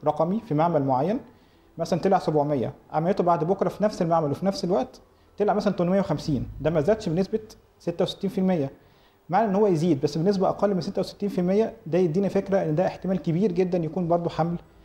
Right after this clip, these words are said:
خارج الرحم. طب إزاي إحنا بنشخص حمل خارج الرحم؟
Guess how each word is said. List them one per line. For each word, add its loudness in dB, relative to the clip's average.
خارج 0
الرحم. -2
طب 0
إزاي 2
إحنا 0
بنشخص -4
حمل -2
خارج 2
الرحم؟ 0